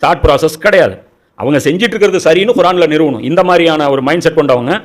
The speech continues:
அந்த மாதிரியான ஆட்களுக்கு முத்தஷாபிஹாத்தான வசனங்கள் துணை புரியும். அதை தான் குர்ஆன்ல இன்னொரு இடத்துல அல்லாஹ் சொல்லும்போது என்ன சொல்றான்? "நம்முடைய வசனங்களை வலைப்போரும் இருக்கிறார்கள்" அப்படின்னு சொல்றான். வலைக்க முடியுங்கிறது தான் அல்லாஹ் குர்ஆன்ல சொல்லக்கூடிய விஷயம். அப்போ எனினும் அவற்றின் உண்மை பொருளை அல்லாஹ்வை அன்றி எவரும் அறிய மாட்டாங்க. அப்போ மல்டிபிள் மீனிங் இருக்கு.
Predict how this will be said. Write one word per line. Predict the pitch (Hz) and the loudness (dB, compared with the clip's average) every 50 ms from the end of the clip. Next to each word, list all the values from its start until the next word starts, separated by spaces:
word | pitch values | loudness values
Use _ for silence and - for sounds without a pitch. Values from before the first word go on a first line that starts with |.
| - _ - _ - | -12 _ -20 _ -10
அந்த | 123 147 175 180 | -6 -2 -2 0
மாதிரியான | 190 180 180 175 170 160 156 160 | 0 0 0 2 2 2 0 0
ஆட்களுக்கு | 165 160 156 147 147 - - 165 | 0 0 0 0 0 -2 -2 -2
முத்தஷாபிஹாத்தான | 160 170 147 160 151 156 147 139 139 147 156 156 143 | 0 0 2 2 2 2 2 0 0 -2 -2 -2 -2
வசனங்கள் | 131 123 - 139 131 127 160 226 - - - _ | -2 -2 -4 -4 -4 -2 -2 -2 -4 -6 -14 _
துணை | - 156 175 180 180 | -4 -2 0 0 0
புரியும். | 139 147 151 151 151 135 107 92 - _ _ _ - | -2 -2 -4 -2 -4 -4 -8 -10 -16 _ _ _ -10
அதை | - 120 147 | -6 -4 -2
தான் | 147 180 165 | -2 -2 -2
குர்ஆன்ல | - 160 156 160 165 165 156 | 0 0 0 2 2 2 2
இன்னொரு | 147 156 156 156 151 | 2 4 2 2 2
இடத்துல | 156 151 165 | 2 2 2
அல்லாஹ் | 151 151 160 | 2 4 2
சொல்லும்போது | 156 - 147 147 151 156 147 139 | 2 2 0 0 2 2 0 0
என்ன | 143 131 139 | 0 -2 -2
சொல்றான்? | 135 135 139 156 165 - - _ _ _ _ _ _ | -2 -2 -2 -4 -6 -10 -16 _ _ _ _ _ _
"நம்முடைய | - 135 147 156 143 139 131 | -4 -2 0 2 2 4 4
வசனங்களை | 127 131 - 170 170 165 156 156 143 | 2 2 2 2 2 2 2 2 2
வலைப்போரும் | 127 127 143 170 160 - 151 147 170 156 | 2 2 2 2 2 2 2 2 2 2
இருக்கிறார்கள்" | 143 139 135 139 131 127 120 120 131 127 | -2 -2 -2 -2 0 0 2 2 2 0
அப்படின்னு | 117 117 127 117 | 0 -4 -6 -8
சொல்றான். | 120 110 - - 147 143 | -8 -8 -6 -4 -2 0
வலைக்க | 131 139 160 156 165 180 160 139 | 0 0 0 0 0 -2 0 0
முடியுங்கிறது | 147 151 165 170 170 165 160 151 139 | 0 0 0 0 0 2 0 0 0
தான் | - 180 160 | 0 0 0
அல்லாஹ் | 151 156 147 135 - | 2 2 0 0 0
குர்ஆன்ல | 139 139 147 147 139 | -2 -2 -2 -2 -4
சொல்லக்கூடிய | 131 - 135 143 135 135 156 151 | -6 -6 -6 -6 -6 -8 -10 -10
விஷயம். | 139 - 147 - - _ _ _ _ _ _ _ _ _ _ - | -10 -12 -14 -16 -16 _ _ _ _ _ _ _ _ _ _ -12
அப்போ | - - 156 151 147 | -4 0 2 2 2
எனினும் | 139 127 135 160 190 202 202 196 | 2 2 0 2 2 2 2 2
அவற்றின் | 185 170 175 170 175 160 156 | 2 2 2 2 0 -2 -2
உண்மை | 151 175 190 196 190 | -2 0 0 0 0
பொருளை | 147 156 156 151 147 165 175 | 2 2 2 4 4 4 4
அல்லாஹ்வை | - 147 160 175 180 180 175 180 165 | 4 2 2 4 4 4 4 4 4
அன்றி | 160 160 165 170 | 2 2 2 4
எவரும் | 156 143 151 160 160 | 4 4 4 4 2
அறிய | 147 135 139 139 127 | 2 0 -2 -2 -4
மாட்டாங்க. | 117 | -4
அப்போ | 110 110 - 135 | -6 -6 -4 -4
மல்டிபிள் | 123 131 147 165 - 156 170 160 | -2 -2 -2 -2 -4 -4 -4 -2
மீனிங் | 156 165 185 180 170 | -2 0 0 0 0
இருக்கு. | 151 139 - - - | -2 -2 -6 -12 -20